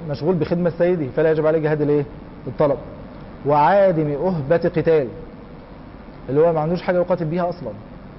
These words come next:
ما عندوش لا سلاح ولا أي حاجة يقاتل بيها، فقير لا يستطيع أن يشتري سلاحاً مثلًا. بيقول: "وكل عذر يمنع من وجوب الحج منع الجهاد إلا خوف طريق من كفار".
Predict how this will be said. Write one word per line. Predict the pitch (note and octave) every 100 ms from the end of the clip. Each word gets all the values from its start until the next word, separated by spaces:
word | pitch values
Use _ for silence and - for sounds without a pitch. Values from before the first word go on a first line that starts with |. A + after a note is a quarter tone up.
| - - -
ما |
عندوش | C#3 D#3+ D3
لا | C3
سلاح | D#3+ D#3+
ولا | D3+
أي | D#3+
حاجة | D#3 D#3
يقاتل | E3 D3+
بيها، | C#3+ D#3+ B2+ - -
فقير | C#3+ E3 D3+
لا | D3+
يستطيع | C#3+ D#3
أن | D3+
يشتري | C#3+ D#3+
سلاحاً | C#3+ D#3 D3+ C3
مثلًا. | C#3 C3+ G2+ - - - - - - - - - - - -
بيقول: | C#3+ E3
"وكل | D#3 - A3 G3
عذر | E3 F3 D#3 C3+ B2 C3
يمنع | F3 F#3 D3+ C#3
من | C#3 F3
وجوب | D#3+ D3 D#3+ F3+
الحج | A#3 C#3+ G3 G3 C#3+ - - - D3
منع | E3 F#3 D3+ D3
الجهاد | C3+ D3 E3+ G#3+ F3 - -
إلا | G3 G3+ F#3+ A3 A3 - - - - - - -
خوف | E2 F#3+ G3 -
طريق | C#3 C#3+ E3 F#3 D#3+
من | D3+ D3+
كفار". | D3 -